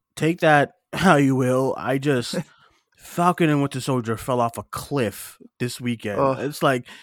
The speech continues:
Speaker 2: I
Speaker 1: it
Speaker 2: feel
Speaker 1: was
Speaker 2: horrible.
Speaker 1: the-, like, you know, it was like, it was
Speaker 2: I
Speaker 1: still,
Speaker 2: forgot.
Speaker 1: uh, yeah, I did t-,
Speaker 2: I didn't watch it till Saturday.
Speaker 1: <laughs> It was there. I won't say, like, "Oh, everyone forgot," but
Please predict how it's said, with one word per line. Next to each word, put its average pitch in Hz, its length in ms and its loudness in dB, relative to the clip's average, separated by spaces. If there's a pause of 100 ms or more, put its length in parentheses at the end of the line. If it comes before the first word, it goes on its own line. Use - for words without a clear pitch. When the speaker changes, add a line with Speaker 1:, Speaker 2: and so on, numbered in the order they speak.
Speaker 2:
I - 40 -8
Speaker 1:
it 180 100 0
Speaker 2:
feel 233 100 4
Speaker 1:
was 214 160 6
Speaker 2:
horrible. 131 240 2
Speaker 1:
the-, 160 260 4
like, 175 220 2
you 208 160 0
know, 226 220 4
it 208 120 6
was 240 260 0
like, 180 400 2 (880)
it 247 160 0
was 180 220 2 (140)
Speaker 2:
I - 20 -4
Speaker 1:
still, 131 440 6
Speaker 2:
forgot. - 40 -8 (240)
Speaker 1:
uh, 196 180 0
yeah, 240 440 4 (120)
I 254 160 -2
did 262 280 -2
t-, - 160 -8 (260)
Speaker 2:
I 175 80 4
didn't 175 220 4
watch 151 240 8
it 151 80 -8
till 156 120 4
Saturday. 151 480 6
Speaker 1:
<laughs> 208 440 6 (280)
It 269 120 4
was 214 300 4
there. 160 300 4
I 220 60 6
won't 302 260 6
say, 247 180 4
like, 202 220 4
"Oh, 196 340 6
everyone 180 440 2
forgot," 131 680 -2
but 220 200 2